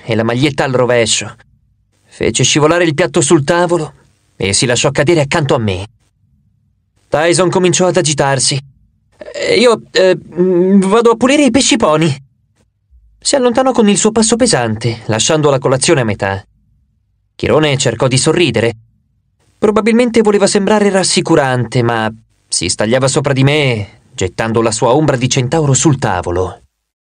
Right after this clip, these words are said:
"Allora, Percy, come hai dormito?" "Ehm, bene." Chissà perché me lo aveva chiesto. Possibile che sapesse qualcosa dello strano messaggio che avevo ricevuto. "Ho portato Grover",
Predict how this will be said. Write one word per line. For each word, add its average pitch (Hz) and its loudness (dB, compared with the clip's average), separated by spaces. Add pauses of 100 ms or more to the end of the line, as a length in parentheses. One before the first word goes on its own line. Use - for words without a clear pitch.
(800)
"Allora, 160 2
Percy, 117 -2 (540)
come 202 0
hai 185 0
dormito?" 110 0 (1080)
"Ehm, 123 0
bene." 147 0 (920)
Chissà - -2
perché 151 -2
me 175 4
lo 113 4
aveva 117 -2
chiesto. - -8 (680)
Possibile 233 0
che - -4
sapesse 170 -2
qualcosa 156 0
dello 117 2
strano 170 -2
messaggio 156 2
che 147 -2
avevo 156 0
ricevuto. - -4 (1400)
"Ho 143 -2
portato 175 0
Grover", 143 2